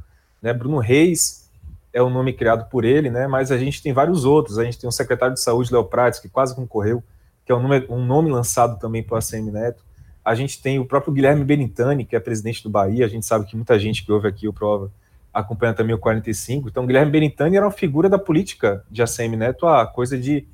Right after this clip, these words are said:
de três anos. E ficou seis anos no governo de A C M Neto. Então, é, Rui demorou muito pra fazer isso e lançou Major Denise, né? Foi o primeiro nome criado realmente por Rui, lançado por Rui pra uma eventual, é,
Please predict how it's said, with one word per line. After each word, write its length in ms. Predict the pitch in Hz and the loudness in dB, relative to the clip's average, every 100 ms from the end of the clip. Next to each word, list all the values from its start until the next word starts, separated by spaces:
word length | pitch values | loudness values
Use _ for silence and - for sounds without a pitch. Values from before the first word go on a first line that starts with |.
| _ _ _ _ - | _ _ _ _ -20
de 220 | 104 123 | -10 -8
três 340 | - 135 147 | -2 0 0
anos. 420 | 120 117 98 - _ _ - - - | -2 -4 -6 -12 _ _ -20 -20 -14
E 140 | 104 | -12
ficou 280 | - 120 135 | -12 -6 -6
seis 400 | - 175 185 117 | 0 2 2 2
anos 200 | 127 127 | -2 -4
no 120 | 113 | -8
governo 320 | 107 101 107 | -10 -6 -6
de 100 | 104 | -6
A 40 | 104 | -8
C 180 | - 104 | -8 -10
M 100 | 98 | -10
Neto. 200 | 92 - - - - - - | -10 -12 -20 -20 -20 -18 -16
Então, 600 | 120 - 131 143 147 127 - - - - - | -10 -2 2 2 0 -4 -16 -20 -20 -18 -10
é, 80 | |
Rui 200 | 113 143 | 0 4
demorou 460 | 180 185 190 160 202 | 4 6 8 8 6
muito 320 | 165 190 202 | 6 4 2
pra 120 | - | -2
fazer 320 | 165 165 147 139 | 0 0 0 0
isso 240 | 170 - | 0 -2
e 40 | |
lançou 300 | 180 180 - | 0 0 0
Major 220 | 170 156 175 | 0 2 0
Denise, 520 | 190 127 127 - _ _ - - | -2 -4 -6 -10 _ _ -20 -18
né? 160 | 104 123 | -8 -6
Foi 140 | - | -4
o 40 | 139 | -4
primeiro 280 | 143 160 170 | -2 0 2
nome 240 | 151 170 _ _ _ _ | 0 -2 _ _ _ _
criado 400 | 190 160 175 180 | 2 4 6 4
realmente 340 | 151 139 143 | 2 2 -2
por 140 | - 127 | -6 -4
Rui, 160 | 117 | -2
lançado 440 | 123 139 - 143 147 | -2 -2 0 0 -2
por 80 | 131 | -4
Rui 160 | 131 | -2
pra 160 | 139 151 | -2 -2
uma 120 | 156 | -2
eventual, 640 | 135 143 - 139 127 143 - - - - | -2 -4 -2 2 4 2 -6 -20 -20 -4
é, 520 | 120 120 117 110 92 | 0 2 2 0 -2